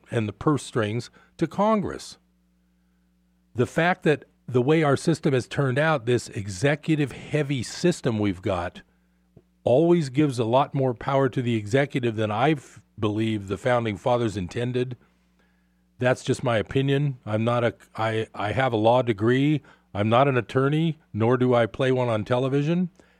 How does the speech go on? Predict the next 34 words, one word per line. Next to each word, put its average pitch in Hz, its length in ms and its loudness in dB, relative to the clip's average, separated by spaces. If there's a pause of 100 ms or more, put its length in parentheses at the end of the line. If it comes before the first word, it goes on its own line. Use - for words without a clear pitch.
(400)
I 113 180 -2
don't 127 500 0 (300)
pretend 135 440 -2
to 113 60 -6
be 143 200 2
an 156 80 2
attorney, 143 440 0
but 120 240 2
I 110 160 0
do 135 240 2
have 127 200 2
a 120 40 0
law 117 500 2 (260)
degree, 117 400 0
so 120 220 0
I 107 100 2
know 120 180 0
some 107 220 -4
law. 113 480 0 (800)
In 151 220 2
my 151 180 2
opinion, 123 880 0
the 120 200 0
executive 113 720 0
branch 110 540 -2 (760)
has 110 320 -4
way 139 360 2
too 135 200 0
much 117 280 -2
power 117 420 0
over 110 180 2
the 107 180 0
other 107 200 0
two 117 540 0